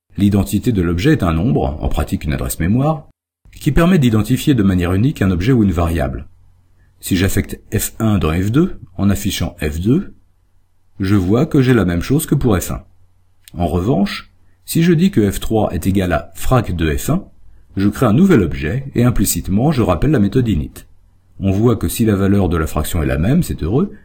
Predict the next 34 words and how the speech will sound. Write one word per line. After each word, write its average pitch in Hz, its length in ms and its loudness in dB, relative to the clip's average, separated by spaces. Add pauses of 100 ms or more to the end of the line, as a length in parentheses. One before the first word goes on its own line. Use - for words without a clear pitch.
(340)
l'identifiant 131 560 0
a 90 60 4
changé 82 560 -2
et 117 80 -2
l'on 117 140 4
a 104 60 2
bien 101 140 0
une 90 80 0
copie 78 240 -2
distincte - 600 -8
de 131 140 -2
l'objet 92 280 0
initial. - 480 -8 (2000)
Je 131 100 2
pense - 240 2
qu'au 113 120 0
stade 123 340 0
où 98 60 2
nous 92 100 0
sommes 87 260 -2
arrivés, 107 440 2
je 117 100 0
peux 110 140 0
vous 98 160 0
confier 95 300 0
une 90 120 0
partie 98 320 -2
du 87 160 -6
développement 92 460 -2
sans 113 120 -2
vous 85 120 -2
tenir 101 260 0
la 76 100 0
main. 65 200 -8